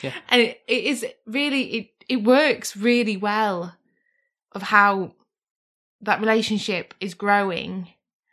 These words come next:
Speaker 1: Well, the fact that he's in the front seat as well at this point as
Speaker 2: Yeah.
Speaker 1: well. Yeah.
Speaker 2: It just shows how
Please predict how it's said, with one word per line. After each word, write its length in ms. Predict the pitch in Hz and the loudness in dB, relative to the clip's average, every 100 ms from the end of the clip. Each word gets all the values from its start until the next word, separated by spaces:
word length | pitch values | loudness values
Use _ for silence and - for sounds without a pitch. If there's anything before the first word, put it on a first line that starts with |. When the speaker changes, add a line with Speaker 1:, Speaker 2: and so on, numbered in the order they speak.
| _ _ _ | _ _ _
Speaker 1:
Well, 120 | - 139 | -4 -4
the 80 | |
fact 220 | 139 143 135 | 2 2 2
that 60 | |
he's 260 | 139 135 - | -4 -4 -4
in 100 | 135 | -4
the 60 | 127 | -6
front 260 | - 135 - | -6 -6 -4
seat 180 | 135 | -6
as 120 | - 131 | -6 -6
well 160 | 131 | -6
at 60 | 120 | -6
this 140 | 127 | -10
point 200 | - 226 | -2 0
as 140 | 214 208 | 2 0
Speaker 2:
Yeah. 40 | |
Speaker 1:
well. 160 | 127 - _ _ _ | -4 -10 _ _ _
Yeah. 160 | 127 120 - _ _ - | -8 -8 -10 _ _ -6
Speaker 2:
It 100 | 214 | -2
just 160 | 214 | 0
shows 320 | - 220 226 | 4 4 4
how 360 | 220 208 196 | 2 0 0